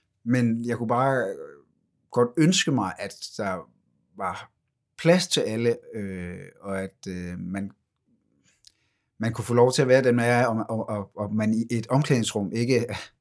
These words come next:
er bange for, "Nå, nu stå-, står han nok og lurer på mig," eller,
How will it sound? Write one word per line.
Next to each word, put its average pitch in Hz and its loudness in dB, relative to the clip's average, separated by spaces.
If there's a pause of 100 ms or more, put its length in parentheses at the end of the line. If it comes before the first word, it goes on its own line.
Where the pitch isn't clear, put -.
er - -16
bange 113 0
for, 101 -2
"Nå, 101 0
nu 110 -2
stå-, 110 -4
står 113 0
han 113 0
nok 110 0
og 113 0
lurer 107 -2
på 101 -4
mig," 101 -6
eller, 98 -6